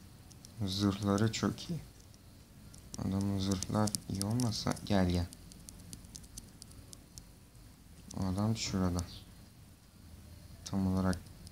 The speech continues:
bak orada pusmuş. Hah yemezler oyunu dostum. Ben niye yakmadım? Hah.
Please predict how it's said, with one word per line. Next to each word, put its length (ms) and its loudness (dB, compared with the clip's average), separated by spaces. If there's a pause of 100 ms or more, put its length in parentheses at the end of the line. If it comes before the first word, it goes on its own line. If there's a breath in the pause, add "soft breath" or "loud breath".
bak 160 2 (120)
orada 340 6
pusmuş. 680 -6 (1120)
Hah 160 4 (140)
yemezler 680 10
oyunu 400 6
dostum. 480 2
Ben 160 6
niye 160 6
yakmadım? 580 2
Hah. 120 2